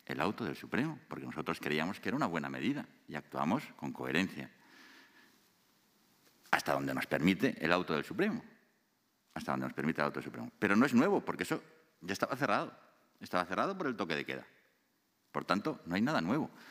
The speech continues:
Lo que hubiera sido nuevo es que o hubiéramos ido a las seis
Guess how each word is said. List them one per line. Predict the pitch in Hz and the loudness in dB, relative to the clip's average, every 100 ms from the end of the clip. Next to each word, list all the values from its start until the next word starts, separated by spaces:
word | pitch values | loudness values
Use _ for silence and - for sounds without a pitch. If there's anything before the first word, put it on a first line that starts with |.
| - | -12
Lo | - | -4
que | 82 | 0
hubiera | 92 156 | 2 2
sido | 175 175 | 2 4
nuevo | 170 180 196 - - - - | 4 4 0 -4 -20 -18 -8
es | - | -6
que | - 82 - - _ _ _ _ _ _ _ - | -2 -2 -4 -20 _ _ _ _ _ _ _ -4
o | 80 | 2
hubiéramos | 85 123 147 151 | 4 4 4 2
ido | 151 | 2
a | |
las | 151 156 | 2 0
seis | 190 226 220 - | 0 0 -2 -8